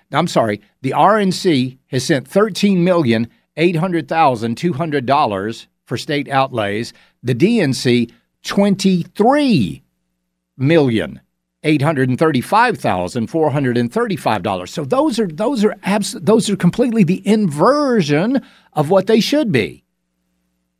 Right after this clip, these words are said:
The Republicans should be outspending the Democrats, because remember, in the last midterm election, every single state where the Republicans outspent the Democrats, the Republicans won. We're talking about Georgia,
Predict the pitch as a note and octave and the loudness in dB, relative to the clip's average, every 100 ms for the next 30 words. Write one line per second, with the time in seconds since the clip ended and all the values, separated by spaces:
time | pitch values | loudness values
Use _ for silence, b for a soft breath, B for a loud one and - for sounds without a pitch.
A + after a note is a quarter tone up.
0 | _ _ - G3+ G3+ B3+ C#4 - F#3 - | _ _ 0 0 2 0 2 0 -2 -4
1 | - B3+ B3+ E3 D#3+ D#3+ D#3 E3+ - - | -4 -2 0 0 0 0 0 0 -6 -2
2 | G#3+ G3+ F#3 E3 F3 B3+ A3 C3+ G2+ C3+ | -2 0 0 0 2 0 0 -2 -4 -4
3 | D3+ E3 C#4 B3 B B - D3 C3 D#3 | -2 0 0 -2 B B -6 -2 2 2
4 | A3+ - A#3+ F#3+ A3 G#3+ G3 F3 - G2 | 2 0 -2 0 0 2 2 0 -4 -8
5 | - _ _ _ _ _ _ _ _ C#3 | -10 _ _ _ _ _ _ _ _ 0
6 | E3 F3 G3 F#3+ - G3 F#3+ G3 F#3+ - | 0 2 2 2 0 0 2 2 0 0
7 | E3+ G#2 E2 B2+ D#3 E3+ F3 C#3+ F3+ C3+ | 0 0 -2 2 2 2 0 2 2 2
8 | - G#2 E2 - B2+ D#3 - - F#3 E3+ | -2 -4 -4 -4 -2 -2 -4 -4 -4 0
9 | D#3 E3+ E3+ F3 E3 - - A#2+ A2+ C#3 | 0 0 0 0 -2 -2 0 0 0 0
10 | C3 C#3+ D#3 C#3+ G#2+ B2+ D3 G#2 D#2+ C#2+ | 0 0 -2 -4 -2 2 2 2 -2 -12
11 | _ _ _ _ _ _ _ _ - A#2+ | _ _ _ _ _ _ _ _ -12 -2
12 | A2+ F2+ D#2+ G2 F#2 F3+ G3 D#3+ F#3+ | -2 -2 -10 -8 -2 0 0 -2 -4